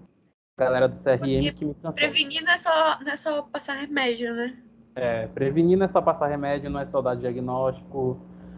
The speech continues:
Speaker 1: não é só ler Bíblia durante a sessão ou fazer diagnóstico em nove minutos, o clínico dá, dá, dá diagnóstico psicológico, enfim. Coisas da profissão de medicina que ninguém nunca vai entender.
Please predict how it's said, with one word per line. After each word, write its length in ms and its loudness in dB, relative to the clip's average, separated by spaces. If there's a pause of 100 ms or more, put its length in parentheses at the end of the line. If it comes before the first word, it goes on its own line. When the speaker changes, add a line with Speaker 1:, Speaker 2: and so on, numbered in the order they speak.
(280)
Speaker 1:
não 200 4
é 100 8
só 720 2
ler 220 -4
Bíblia 400 -6
durante 360 -4
a 20 -20
sessão 600 -6
ou 140 -6
fazer 260 -8
diagnóstico 560 -8
em 40 -10
nove 260 -6
minutos, 640 -8 (600)
o 100 2
clínico 640 2
dá, 300 6
dá, 420 4 (180)
dá 360 0
diagnóstico 560 -8
psicológico, 640 -10
enfim. 260 -12 (1120)
Coisas 320 4
da 80 4
profissão 500 0
de 120 -2
medicina 540 -2
que 160 -6
ninguém 480 -2 (300)
nunca 420 -6
vai 140 -4
entender. 480 -10